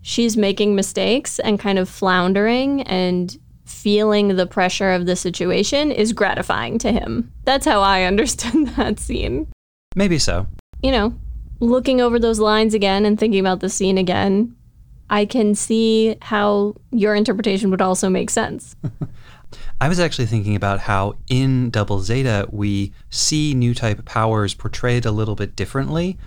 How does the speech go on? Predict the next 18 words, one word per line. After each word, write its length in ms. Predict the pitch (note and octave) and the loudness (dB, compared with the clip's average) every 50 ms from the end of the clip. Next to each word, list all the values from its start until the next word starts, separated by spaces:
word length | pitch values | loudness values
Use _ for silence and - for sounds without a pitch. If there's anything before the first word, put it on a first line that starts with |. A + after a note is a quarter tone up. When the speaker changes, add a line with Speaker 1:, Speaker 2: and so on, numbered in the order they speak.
| - - - - - | -14 -14 -10 -4 -2
Speaker 2:
Um, 220 | A2+ G#2+ G#2+ A2 - | 0 0 0 -2 -4
they 220 | C#3 B2+ C#3+ C#3 | -2 0 0 0
start 340 | - - - E3+ F#3 A3+ - | 0 0 0 0 -2 -2 -4
to 100 | - G#3+ | -6 -8
feel 560 | - - - D3+ C#3 C3+ C3+ C3 B2+ B2 B2 | -6 -6 -4 -2 0 0 0 0 0 -2 -2
magical, 760 | - A2 G#2+ A#2 B2+ B2+ B2+ B2 - G#2+ - - D2+ C#2+ D2 - - - - - | -2 0 0 2 2 2 0 0 -2 -4 -6 -6 -6 -6 -8 -10 -14 -16 -10 -6
but 100 | - A2+ | -2 0
not 220 | A#2 D3+ F3+ - - | 0 0 0 0 0
magical 520 | - B2+ B2 A#2+ B2 A#2 - A2+ A2 A2 | 0 0 0 -2 -4 -2 -2 -2 -2 -2
in 140 | - A2+ G#2 | -2 0 0
the 80 | G#2 G2+ | 0 0
way 140 | G2+ G2+ | 0 0
that 100 | G2+ G2+ | -2 -2
magic 360 | G2 F#2 F#2 F#2+ F#2+ - F2+ G2 | -2 -2 -2 -2 -2 -4 -4 -6
is 100 | F#2 F#2 | -4 -4
often 240 | E2+ E2 - - | -6 -8 -8 -12
depicted 440 | - - - F2 E2 - F2 D#2+ - | -14 -12 -12 -10 -10 -10 -10 -10 -10
today 580 | - - E2+ F2 A#2+ C#3 B2 G2+ F#2 F#2 F2 | -8 -6 -2 0 2 2 2 2 0 0 -4